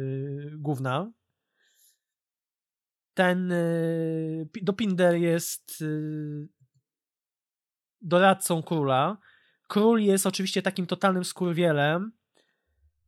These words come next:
Natomiast ksią-, książę jest taki, że on chce, wiesz, on chce ze wszystkim być w dobrej, na dobrej komitywie, grany przez Radcliffe'a, tak? No więc tu masz takie po-, po-,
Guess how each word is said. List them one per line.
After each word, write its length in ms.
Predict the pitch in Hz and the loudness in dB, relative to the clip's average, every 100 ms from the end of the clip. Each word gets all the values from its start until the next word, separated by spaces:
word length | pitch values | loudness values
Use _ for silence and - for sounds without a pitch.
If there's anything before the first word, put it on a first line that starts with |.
| - | -4
Natomiast 840 | 175 180 190 190 190 - - - 175 | -2 0 0 2 0 -2 -8 -10 -10
ksią-, 500 | - - 208 208 233 | -6 0 0 0 -6
książę 300 | 190 208 196 | -4 -2 0
jest 160 | 196 - | 0 0
taki, 260 | 208 - | -2 0
że 80 | 196 | 0
on 80 | 190 | 0
chce, 280 | 190 - 202 | -2 -6 -2
wiesz, 260 | 190 185 | -2 -2
on 80 | 196 | -6
chce 160 | 180 185 | -6 -4
ze 100 | 190 | -4
wszystkim 400 | - 190 202 190 | -4 -6 -4 -4
być 220 | 190 - | -4 -6
w 20 | |
dobrej, 400 | 165 180 185 190 - - - | -2 -2 -2 -4 -10 -12 -2
na 80 | 180 | 0
dobrej 240 | 208 214 | 2 2
komitywie, 560 | 226 214 226 202 147 139 | 0 0 2 2 2 0
grany 240 | 151 165 | 0 0
przez 160 | 180 170 | -2 -2
Radcliffe'a, 480 | 190 - 175 131 | -2 -2 -4 -2
tak? 320 | 120 135 160 - _ _ - _ - - _ _ - - - - _ _ _ _ - | 0 0 0 -6 _ _ -20 _ -20 -20 _ _ -20 -20 -20 -20 _ _ _ _ -4
No 120 | 269 | -2
więc 140 | 294 | 0
tu 80 | 294 | 0
masz 120 | 262 | 0
takie 220 | - 240 | 0 -4
po-, 200 | 220 220 196 - | -2 -2 -2 -4
po-, 220 | 214 220 | -2 -2